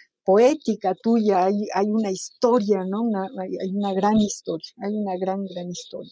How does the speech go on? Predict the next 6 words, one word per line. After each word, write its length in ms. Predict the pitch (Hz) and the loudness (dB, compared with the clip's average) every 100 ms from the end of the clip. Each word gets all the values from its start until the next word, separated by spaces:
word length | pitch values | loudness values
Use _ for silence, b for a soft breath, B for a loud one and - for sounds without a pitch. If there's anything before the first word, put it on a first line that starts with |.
| - | -20
que 100 | - | -20
nos, 240 | 170 165 - | -18 -18 -12
nos 200 | 180 175 | -10 -6
deja 320 | 185 180 208 180 | -6 -2 -2 -2
verdaderamente, 880 | 175 175 175 180 185 180 180 - 202 B B B B B _ | -6 -2 0 0 -2 -4 -6 -8 -10 B B B B B _
eh, 180 | 170 | -10